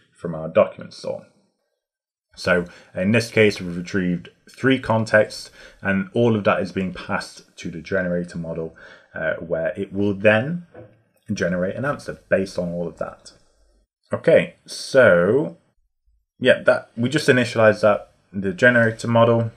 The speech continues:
and then we initialize a generative Q and A pipeline.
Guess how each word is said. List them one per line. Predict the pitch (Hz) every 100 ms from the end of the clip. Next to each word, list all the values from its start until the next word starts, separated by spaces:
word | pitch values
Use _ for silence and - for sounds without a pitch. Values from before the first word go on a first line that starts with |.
| _ _ - -
and | 117
then | 117 113 110
we | 107 107 107 107 110 - _ _ _ _ _ _ 110
initialize | 110 98 - 98 95 90
a |
generative | 87 113 117 113 - 113 107 -
Q | - 101 98 101
and | 98
A | 90 87
pipeline. | 87 - 80 - - -